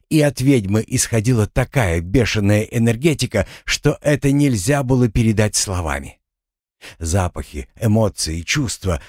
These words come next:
тактильные ощущения — всё это смешивалось и вызывало дикое сексуальное желание, которое было сродни голоду. Хотя нет, неправильно. Голод — неверное понятие. Жажда.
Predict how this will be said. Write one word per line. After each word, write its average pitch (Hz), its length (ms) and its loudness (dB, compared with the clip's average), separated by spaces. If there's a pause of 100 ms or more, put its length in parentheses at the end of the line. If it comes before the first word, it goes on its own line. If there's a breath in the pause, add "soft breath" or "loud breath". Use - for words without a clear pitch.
(140)
тактильные 135 640 2
ощущения — 92 840 -4 (280 soft breath)
всё - 240 0
это 95 220 2
смешивалось 113 880 0
и 131 80 0
вызывало 113 580 2
дикое 143 540 2
сексуальное 131 800 2
желание, 85 600 0 (220 loud breath)
которое 80 400 0
было 78 240 0
сродни 82 460 0
голоду. 71 560 -2 (540 loud breath)
Хотя 147 440 0
нет, 139 420 -2 (200)
неправильно. 67 720 -2 (400 loud breath)
Голод — 165 580 2
неверное 127 640 2
понятие. 80 640 -4 (480)
Жажда. 90 680 -2